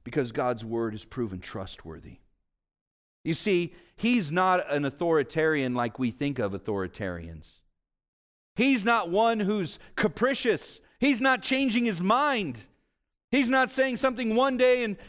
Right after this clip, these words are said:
and, and something else another. He's not one who is wicked and evil with wrong motives. No,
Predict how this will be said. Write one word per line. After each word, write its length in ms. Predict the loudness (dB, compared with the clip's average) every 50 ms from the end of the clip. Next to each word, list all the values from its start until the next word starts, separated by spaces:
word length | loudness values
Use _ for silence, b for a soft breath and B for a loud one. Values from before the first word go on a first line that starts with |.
| B B
and, 220 | B 0 0 0 0
and 120 | -2 0
something 300 | 2 0 0 2 2 4
else 240 | 4 4 2 2 0
another. 640 | 0 2 2 2 4 4 2 2 2 0 -6 -14 _ _ _ _ _ _ _ _ _ _ _ _ _ _ _ _ _ _ -4
He's 260 | 0 2 2 2 2 2
not 340 | 4 4 4 4 2 -2 -12 -14 -6
one 360 | 0 2 2 4 4 2 2
who 280 | 2 2 2 0 0 -2
is 400 | 0 2 2 2 2 -2 -8 B B B B B -6
wicked 640 | -2 0 2 0 2 2 2 2 2 2 0 -4 -12 -10 -4 -2
and 180 | 0 0 0 -2 -2
evil 680 | 2 2 4 4 4 4 4 2 2 0 -4 -10 -20 _ _ _ _ b b b b 0
with 160 | 0 0 2
wrong 400 | 2 2 4 4 2 2 2 4
motives. 640 | 4 4 2 2 0 -2 -2 -2 -8 -14 -12 -4 0
No, 420 | 2 4 4 4 4 2 -2